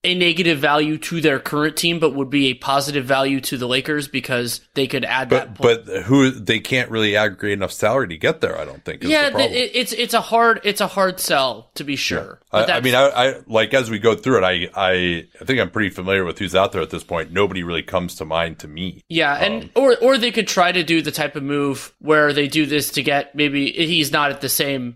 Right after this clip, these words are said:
Speaker 1: he doesn't have the multi-year, but somebody like Langston Galloway, if the Pistons are just looking to shed money, you know, maybe they can try to get in on that. But the problem is they don't have assets. So if anybody wants, if anybody's willing to give up anything for a player like that,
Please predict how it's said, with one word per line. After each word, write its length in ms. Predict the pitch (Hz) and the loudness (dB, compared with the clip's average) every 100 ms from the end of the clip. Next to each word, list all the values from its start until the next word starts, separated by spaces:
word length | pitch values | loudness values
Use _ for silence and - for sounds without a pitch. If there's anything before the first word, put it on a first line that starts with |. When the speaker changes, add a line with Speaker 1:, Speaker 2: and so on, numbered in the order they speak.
| _ | _
Speaker 1:
he 180 | 151 165 | -2 0
doesn't 200 | 165 156 | 0 0
have 120 | 143 | -4
the 60 | 135 | -2
multi-year, 460 | 143 139 147 175 | -4 0 2 2
but 160 | 156 123 | 0 -2
somebody 220 | 151 147 | -2 0
like 160 | 139 131 | 0 2
Langston 360 | 147 135 143 | 0 0 -2
Galloway, 320 | 147 151 147 139 | 0 2 2 0
if 80 | |
the 80 | 139 | 0
Pistons 380 | 151 139 143 127 | -4 -2 -4 -4
are 60 | 127 | 0
just 320 | 139 123 - - | 0 -2 -6 -8
looking 380 | 135 139 139 123 | -4 -2 -2 0
to 60 | |
shed 260 | - 131 113 | 0 0 -2
money, 380 | 120 120 131 _ | -6 -8 -10 _
you 120 | 165 | 0
know, 80 | 151 | 2
maybe 260 | 147 147 147 | 2 2 0
they 120 | 143 | 0
can 180 | 143 127 | -2 -2
try 180 | 147 | -2
to 100 | 131 | -2
get 200 | 123 135 | -2 -4
in 60 | 127 | -2
on 140 | 123 | -2
that. 220 | 190 214 - | 0 -2 -2
But 220 | 160 - - | -4 -6 -4
the 60 | |
problem 240 | 170 208 180 | 0 2 0
is 100 | 147 | 0
they 80 | |
don't 180 | 160 175 | 0 2
have 100 | 135 | 2
assets. 400 | 156 170 135 123 | 0 0 -2 0
So 100 | 143 | -2
if 80 | 139 | 0
anybody 380 | 156 160 151 139 | 0 0 0 -2
wants, 360 | 131 127 - - | -4 -4 -6 -6
if 160 | - 143 | -6 -2
anybody's 320 | 165 156 147 | 0 0 0
willing 160 | 151 143 | 0 -2
to 60 | |
give 160 | 135 139 | 0 -2
up 200 | 131 - | -2 -4
anything 460 | 139 175 202 143 131 | -4 -2 0 -2 -4
for 120 | 143 | -6
a 60 | 127 | -4
player 240 | 143 135 | -2 -2
like 220 | 131 123 | -2 -2
that, 320 | - 123 123 | -4 -4 -6